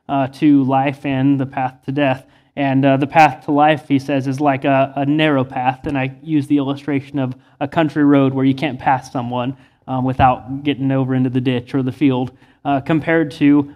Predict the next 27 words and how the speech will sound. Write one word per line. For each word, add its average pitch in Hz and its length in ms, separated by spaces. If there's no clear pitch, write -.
an 151 80
eight-lane 165 420
highway, 143 800
uh, 135 160
where 135 260
everyone's 160 540
going 147 300
in 131 80
the 131 100
same 180 240
direction, 151 720
and 131 340
you 139 120
just 143 200
get 170 140
on 160 300
and 135 260
you 143 100
just 143 220
stay 147 240
on 127 220
there. 135 160
You 143 160
know 143 100
you're 135 200
going 143 260
in, 135 160